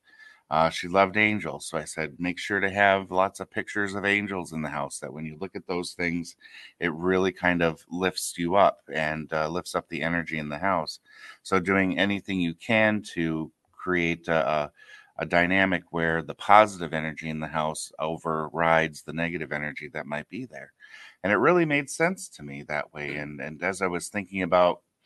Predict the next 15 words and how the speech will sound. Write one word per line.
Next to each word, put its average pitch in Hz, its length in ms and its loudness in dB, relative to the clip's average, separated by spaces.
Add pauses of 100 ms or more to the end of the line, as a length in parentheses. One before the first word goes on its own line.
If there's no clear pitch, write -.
(540)
kind 95 240 2
of, 85 240 0
uh, 80 240 2 (200)
uh, 78 160 -6
past 92 360 4
history, 90 380 -4
you 87 80 -2
know, 87 140 -2
being 85 200 -4
in 85 100 -2
other 82 200 -2
people's 78 380 -10
houses 80 480 -2
and 78 120 -10
whatnot, 78 420 -4